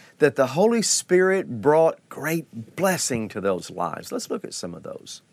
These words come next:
The Holy Spirit was poured out in fullness at Pentecost, Acts chapter two, verses seventeen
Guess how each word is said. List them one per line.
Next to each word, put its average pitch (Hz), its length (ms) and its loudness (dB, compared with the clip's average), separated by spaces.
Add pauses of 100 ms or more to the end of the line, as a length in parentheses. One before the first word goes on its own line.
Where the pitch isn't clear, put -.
(960)
The 123 100 -2
Holy 185 200 4
Spirit 165 500 4 (300)
was 131 300 2 (400)
poured 202 380 6 (100)
out 165 400 2
in 160 240 4
fullness 147 800 2 (160)
at 135 200 4
Pentecost, 113 800 0 (280)
Acts 131 280 4
chapter 120 320 2
two, 117 240 0
verses 98 340 -2
seventeen 95 640 -4